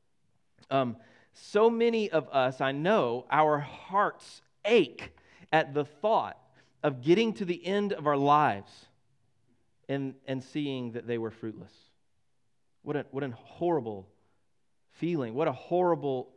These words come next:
reality for so many. Um, and so we can look at this and we can say, "Okay, th-, this is,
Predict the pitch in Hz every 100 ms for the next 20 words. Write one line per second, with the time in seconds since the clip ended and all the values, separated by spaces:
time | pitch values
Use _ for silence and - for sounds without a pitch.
0 | _ _ - 131 127 143 175 170 127 90
1 | - _ _ _ _ _ _ _ _ _
2 | _ _ 131 127 143 131 127 92 - _
3 | _ _ _ _ _ _ _ - 135 117
4 | 107 - _ _ _ _ _ _ 151 156
5 | 190 170 180 165 165 147 156 208 220 190
6 | 190 175 175 160 151 147 - 139 127 135
7 | - 156 165 160 135 - 139 175 180 165
8 | 147 -